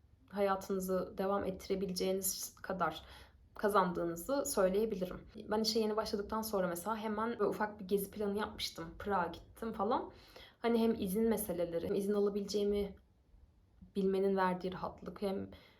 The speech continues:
e, işte harcamalarım konusunda yine kafamın rahat oluşu,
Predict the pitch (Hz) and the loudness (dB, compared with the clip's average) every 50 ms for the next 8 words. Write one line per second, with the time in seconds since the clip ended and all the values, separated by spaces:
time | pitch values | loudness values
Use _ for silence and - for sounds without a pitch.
0 | - _ _ _ - 185 185 185 190 185 185 - - 208 196 196 190 185 190 190 | -20 _ _ _ 0 2 4 4 4 2 0 -2 -4 -2 0 2 2 4 4 2
1 | 196 190 190 190 190 185 190 190 185 - 185 180 185 - - 185 180 175 185 180 | 0 0 2 2 2 0 0 -2 -2 -2 -2 -2 -2 -4 -4 -4 -2 0 2 2
2 | 180 180 180 175 175 - 175 - 185 180 180 180 - - 185 180 175 180 - - | 0 0 -2 -4 -6 -8 -6 -4 -4 -2 -2 -2 -4 -2 0 2 2 0 0 -4
3 | - 170 - - - - 294 349 381 | -8 -8 -8 -10 -8 -6 -4 -4 -6